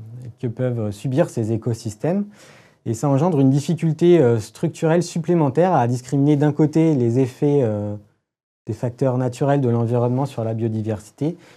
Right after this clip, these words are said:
des effets des, des perturbations anthropiques sur, euh, le fonctionnement de ces écosystèmes.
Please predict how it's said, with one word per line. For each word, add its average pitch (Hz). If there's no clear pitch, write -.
des 120
effets 127
des, 120
des 117
perturbations 120
anthropiques 120
sur, 113
euh, 104
le 107
fonctionnement 113
de 131
ces 117
écosystèmes. 101